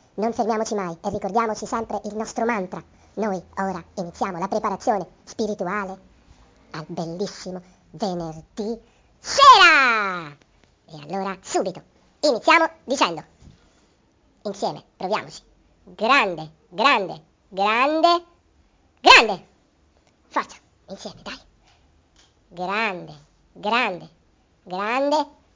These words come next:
Dai, dai, forza, dai, forza. Grande! Dai, bravissimi, bravissimi. Io lo vedo, voi ci s-, proprio lo sapete che volete stare bene, bene, bene, bene dentro a questo bellissimo venerdì sera che presto arriverà. Dobbiamo crederci, e arriva. E adesso, forza,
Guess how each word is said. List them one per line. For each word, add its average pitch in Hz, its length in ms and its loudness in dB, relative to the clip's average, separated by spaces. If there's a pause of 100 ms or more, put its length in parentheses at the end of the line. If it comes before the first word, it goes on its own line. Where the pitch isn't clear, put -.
Dai, - 160 -16 (140)
dai, - 160 -16
forza, 240 420 -12
dai, 208 180 -14
forza. 294 360 -8 (340)
Grande! 339 720 6 (720)
Dai, 220 260 4
bravissimi, 247 540 2
bravissimi. 254 540 0
Io 311 120 2
lo 339 80 4
vedo, 202 220 -2
voi - 100 -4
ci 262 80 -8
s-, - 100 -18 (140)
proprio 294 180 -4
lo 294 60 -4
sapete 202 320 -4
che 208 80 -10
volete 208 220 -8
stare 214 200 -4
bene, 339 320 0 (220)
bene, 262 400 0
bene, 262 340 0
bene 370 360 4 (220)
dentro 254 340 2
a - 40 -8
questo 277 280 -4
bellissimo 403 520 0
venerdì 277 320 0
sera 220 300 -2
che - 100 -8
presto 370 280 2
arriverà. 285 360 4 (400)
Dobbiamo 254 280 0
crederci, 185 480 -6
e 247 60 -2
arriva. 196 340 -4
E - 640 -20
adesso, 190 300 -16 (320)
forza, 202 320 -10